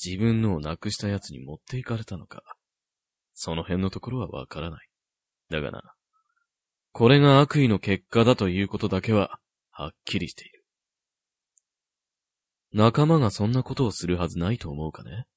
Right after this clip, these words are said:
しかし、君が仲間と思っている彼らは、果たして君のことを仲間だと思っているだろうか？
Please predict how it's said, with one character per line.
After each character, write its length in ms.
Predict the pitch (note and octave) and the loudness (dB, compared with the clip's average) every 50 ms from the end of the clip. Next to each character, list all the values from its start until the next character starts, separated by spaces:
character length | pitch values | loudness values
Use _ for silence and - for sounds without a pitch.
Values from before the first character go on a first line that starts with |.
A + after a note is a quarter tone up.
| _ _ _ _ _ _ _ _ _ _ - | _ _ _ _ _ _ _ _ _ _ -12
し 140 | - - | -10 -10
か 160 | - - E2 D#2+ | -8 -8 -8 -8
し、 200 | - - - - - - _ _ _ _ _ _ _ _ _ _ _ _ _ _ - | -8 -10 -12 -14 -16 -20 _ _ _ _ _ _ _ _ _ _ _ _ _ _ -8
君 300 | - - A2 A#2 C3 B2+ | -2 2 4 6 6 6
が 120 | C3 B2+ | 6 4
仲 280 | A2+ A2+ A#2 - A#2+ A#2+ | 4 2 0 0 0 0
間 100 | B2+ B2 | 0 -2
と 140 | - - F2 | -2 -2 -4
思 180 | D#2+ E2 E2+ | -4 -4 -6
っ 60 | E2+ | -6
て 180 | _ - - E2 | _ -10 -12 -10
い 80 | C#2+ C#2+ | -10 -10
る 80 | D#2 - | -10 -12
彼 280 | - - F2+ F#2 E2+ | -12 -10 -10 -8 -8
ら 100 | D2+ C#2+ | -10 -12
は、 300 | C2+ A#1+ G#1+ - - - _ _ _ _ _ _ _ _ _ _ _ _ _ _ - | -12 -14 -14 -14 -18 -20 _ _ _ _ _ _ _ _ _ _ _ _ _ _ -14
果 120 | - G2 - | -14 -12 -8
た 140 | - C3+ D3 | -6 -8 -8
し 60 | - | -8
て 160 | - - D2 | -10 -14 -14
君 300 | - - - F2+ F#2 A2 | -12 -10 -8 -6 -4 -2
の 100 | B2 B2 | -2 -4
こ 120 | - B2+ | -4 -6
と 120 | - B2 G2 | -10 -8 -8
を 60 | F2 | -8
仲 300 | D#2+ D#2+ E2+ - - A2 | -8 -10 -10 -6 -4 -4
間 100 | A#2+ B2+ | -2 -2
だ 140 | A2+ F#2+ - | -4 -4 -8
と 120 | - D2+ | -10 -14
思 220 | C#2+ D2 D#2 F2+ B2 | -14 -12 -10 -10 -10
っ 20 | |
て 240 | - - - - A2 | -10 -12 -12 -10 -10
い 60 | F2 | -10
る 80 | D2+ C#2 | -10 -12
だ 100 | - - | -16 -16
ろ 120 | - - | -20 -20
う 20 | - | -20
か？ 120 | - - | -20 -20